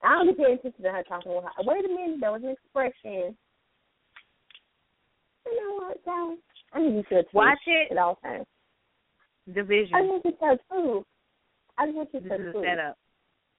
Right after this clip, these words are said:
Speaker 1: This is my setup. And then, then, then, like when you take other pictures, like when, when, not even when you take the video, you have a lot of outfits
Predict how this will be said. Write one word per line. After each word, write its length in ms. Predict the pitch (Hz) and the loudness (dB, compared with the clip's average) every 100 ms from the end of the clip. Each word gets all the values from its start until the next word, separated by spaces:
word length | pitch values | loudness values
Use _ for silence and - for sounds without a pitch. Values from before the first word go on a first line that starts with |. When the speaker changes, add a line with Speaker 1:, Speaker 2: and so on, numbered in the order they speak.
| _ _ _ _ _ - | _ _ _ _ _ 2
Speaker 1:
This 120 | 269 | 2
is 140 | 269 | 2
my 200 | 277 254 214 | -2 -4 -6
setup. 340 | 196 175 160 - _ _ - | -6 -6 -6 -12 _ _ -4
And 220 | 247 269 | -2 -2
then, 600 | 392 466 453 359 359 349 _ | 0 0 0 -2 -4 -8 _
then, 720 | 214 269 381 349 247 240 247 254 _ _ _ _ _ 170 160 | 0 0 0 0 -2 -2 -4 -8 _ _ _ _ _ -20 -4
then, 840 | 220 320 339 226 185 175 156 156 - _ _ _ | -2 0 0 2 2 0 -2 -6 -10 _ _ _
like 140 | 240 | 2
when 120 | 240 254 | 4 2
you 100 | 277 285 | 2 2
take 160 | 247 - | 0 2
other 220 | 233 302 | 2 2
pictures, 440 | - 208 - 196 202 | 0 -2 -2 -6 -2
like 160 | 185 | -2
when, 240 | 196 180 196 | 0 -2 -4
when, 180 | 202 - 220 | -6 -6 2
not 160 | 240 | 4
even 180 | 262 240 | 4 2
when 80 | 226 | -2
you 40 | |
take 160 | 214 208 | -2 -6
the 60 | 175 | -2
video, 420 | 202 233 190 170 - - - | -2 2 2 0 -2 -18 2
you 180 | 262 359 | 4 4
have 300 | 349 311 277 - | 2 2 2 0
a 80 | 202 | -4
lot 320 | 208 208 226 | -2 -2 0
of 100 | 214 - - | -2 -4 -2
outfits 520 | 214 - - 190 | -2 -2 -4 -4